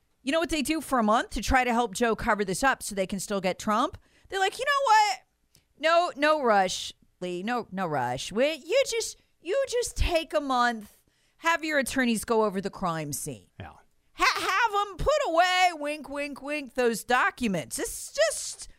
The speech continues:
Speaker 1: go do your own search." Wouldn't you and I love that?
Speaker 2: Yeah.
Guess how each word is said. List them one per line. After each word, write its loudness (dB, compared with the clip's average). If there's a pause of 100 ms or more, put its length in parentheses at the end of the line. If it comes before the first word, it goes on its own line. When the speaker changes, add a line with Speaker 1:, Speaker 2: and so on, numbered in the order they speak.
(320)
Speaker 1:
go 0
do 0
your 0
own 2
search." -6 (340)
Wouldn't 0
you 2
and 2
I 4
love 2
that? 0
Speaker 2:
Yeah. -6